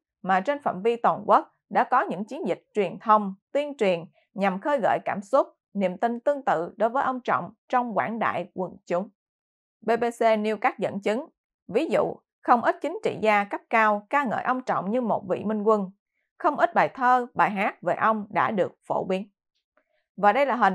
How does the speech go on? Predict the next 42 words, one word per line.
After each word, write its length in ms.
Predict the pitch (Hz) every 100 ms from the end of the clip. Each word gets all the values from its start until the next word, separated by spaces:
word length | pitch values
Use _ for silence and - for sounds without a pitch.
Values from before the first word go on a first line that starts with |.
| 170 -
ông 220 | 269 247
Nguyễn 260 | 175 175
Phú 180 | 247 247
Trọng 300 | 285 143 160 - _ _
có 140 | - 269
nhiều 240 | 320 202
điểm 280 | 175 180 294
tương 220 | 285 269
đồng 260 | 220 165 151
với 120 | 220
Tập 180 | 262 180
Cận 180 | 160 185
Bình 180 | 190 165 208
của 260 | 139 92 196 -
Trung 200 | 190 170
Quốc. 240 | 196 240 _ _ _ _ _ _ _ _ _ _ -
Vị 280 | 190 190 214
Tổng 200 | 175 226
Bí 120 | 269
thư 280 | 349 233 220 -
còn 200 | 208 214
được 140 | 208
gọi 260 | 180 160 175
với 140 | 226
những 140 | 262 175
cái 120 | 254
tên 240 | - 214 240
khác 260 | 254 -
đầy 220 | 185 175 165
sự 280 | 156 139 -
ca 140 | 214
tụng 280 | 214 143 160 _ _ _
như 200 | 220 269
người 260 | 247 190 175
đốt 140 | 226 -
lò 200 | 180 175
vĩ 140 | 196
đại 360 | 226 135 156 - _
hay 320 | - 214 208 196
sĩ 280 | - 175 214 -
phu 220 | 208 196
Bắc 200 | 196